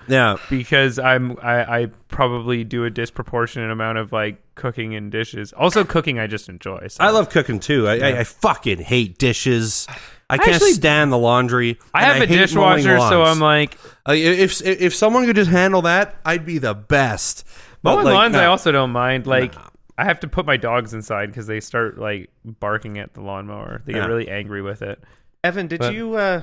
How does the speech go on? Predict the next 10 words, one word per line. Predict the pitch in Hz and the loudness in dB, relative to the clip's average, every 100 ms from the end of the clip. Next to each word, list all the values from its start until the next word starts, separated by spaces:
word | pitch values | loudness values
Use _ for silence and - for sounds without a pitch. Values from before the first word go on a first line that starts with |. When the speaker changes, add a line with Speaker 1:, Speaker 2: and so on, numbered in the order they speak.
| - | -10
Speaker 3:
were | 160 | -12
you, | 180 - | -12 -14
did | 160 | -16
you | 175 | -10
end | 240 | -6
up | 247 - 139 | -8 -10 -12
getting | - 156 143 | -12 -10 -6
Red | 127 185 | -6 -6
Seal | - 233 269 254 | -10 -8 -10 -12
for | - 226 220 214 | -10 -8 -6 -8